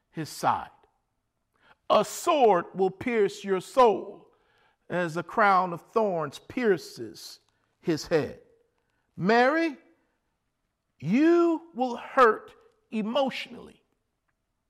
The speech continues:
as your son hurts physically. Mary, there's gonna be pain also for you as you look on your son hanging there, bleeding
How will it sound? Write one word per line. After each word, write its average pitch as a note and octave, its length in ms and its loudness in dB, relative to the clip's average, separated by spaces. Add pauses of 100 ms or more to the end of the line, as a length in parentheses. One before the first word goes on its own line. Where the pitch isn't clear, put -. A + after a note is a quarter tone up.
(540)
as G3 280 4
your G#3 160 2
son G3 680 -2 (400)
hurts - 640 -2 (320)
physically. F3 840 -6 (1500)
Mary, A3+ 320 4
there's A#3 220 2
gonna B3+ 180 0
be A#3 140 -4
pain G#3 420 -2 (280)
also F#3 680 2 (240)
for F#3+ 220 2
you A3 380 -2 (800)
as F#3 200 2
you G#3+ 120 0
look G#3+ 540 -4
on A3 280 2
your A3 160 4
son A#3 540 2 (320)
hanging A3+ 680 0
there, C3+ 300 -4 (300)
bleeding C#4+ 680 -2